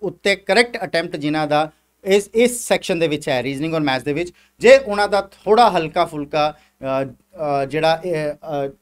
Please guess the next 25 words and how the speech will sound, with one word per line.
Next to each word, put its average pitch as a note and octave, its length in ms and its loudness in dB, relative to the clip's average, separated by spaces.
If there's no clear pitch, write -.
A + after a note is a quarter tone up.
ਜਿਹਨੂੰ E3 260 -6
ਕਹਿੰਦੇ D#3+ 220 -2
ਆਪਣਾ D#3 260 -2
ਜਨਰਲ E3 400 -2
ਅਵੇਅਰਨੈਸ E3 340 -4
ਦਾ D#3+ 120 -6
ਸੈਕਸ਼ਨ D#3 300 -6
ਹੈ, D#3 60 -6
ਜੀ C3+ 160 -8
ਕੇ D3 120 -6
ਦਾ D3 80 -4
ਸੈਕਸ਼ਨ C#3+ 300 -8
ਥੋੜ੍ਹਾ D#3+ 300 -2
ਹਿੱਲਿਆ G3+ 220 6
ਡੁੱਲਿਆ G3+ 280 2
ਵੀ F#3+ 80 2
ਹੈ, F3+ 60 0
ਤਾਂ G3 80 -2
ਉਹਨਾਂ G3 340 -4
ਨੂੰ G3 180 -8
ਘਬਰਾਉਣ D3 240 -2
ਦੀ C#3 120 -4
ਲੋੜ B2 240 -8
ਨਹੀਂ C3 180 -6
ਹੈ। A#2 120 -10